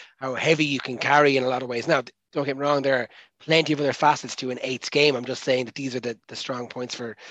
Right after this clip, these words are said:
for Papa Lee. So I think perhaps we're sacrificing, as I say, that little bit more bulk i-, in that we can have a little bit more of a diverse back row. Even the Ireland team, right? We see, uh,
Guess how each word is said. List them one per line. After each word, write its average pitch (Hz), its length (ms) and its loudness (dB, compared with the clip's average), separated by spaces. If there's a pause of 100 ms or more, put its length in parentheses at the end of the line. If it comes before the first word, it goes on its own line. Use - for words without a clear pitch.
(340)
for 139 120 -8
Papa 131 260 0
Lee. 143 180 4
So 135 160 2
I 131 100 6
think 160 280 4 (560)
perhaps 151 400 2
we're 151 80 -2
sacrificing, 143 960 0 (1120)
as 139 160 2
I 131 40 -4
say, 147 220 4
that 151 200 2
little 160 200 2
bit 151 140 -4
more 151 260 0
bulk 165 640 2
i-, 139 60 -10
in 147 280 -2
that 131 140 2
we 139 60 -6
can 131 140 0
have 135 160 0
a - 20 2
little 139 220 2
bit 139 40 -6
more 139 120 0
of 131 80 -4
a 135 40 -4
diverse 131 360 0
back 131 240 0
row. 127 140 -2 (340)
Even 233 200 4
the 180 120 8
Ireland 208 340 8
team, 123 220 -4
right? 139 200 0
We 143 120 -6
see, 180 480 -2 (340)
uh, 139 80 -10